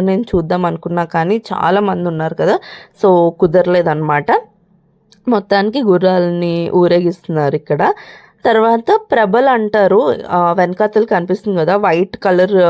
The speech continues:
uh, క్లాత్ లాగా. దా-, ఆ వైట్ కలర్ క్లాత్ని డెకరేట్ చేసి, ఫ్లవర్స్ అవన్నీ పెట్టి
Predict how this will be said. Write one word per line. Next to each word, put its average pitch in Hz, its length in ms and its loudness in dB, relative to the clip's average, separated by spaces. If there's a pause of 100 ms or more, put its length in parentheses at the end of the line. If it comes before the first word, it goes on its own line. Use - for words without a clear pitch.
(640)
uh, 160 320 2 (160)
క్లాత్ 170 360 2 (100)
లాగా. 170 340 2
దా-, 175 320 -2 (160)
ఆ - 20 0 (120)
వైట్ 165 220 -2 (220)
కలర్ 208 280 2 (160)
క్లాత్ని 196 680 0 (240)
డెకరేట్ 175 460 -2
చేసి, 180 320 -4 (320)
ఫ్లవర్స్ 170 500 2
అవన్నీ 165 300 -2 (100)
పెట్టి 160 240 -4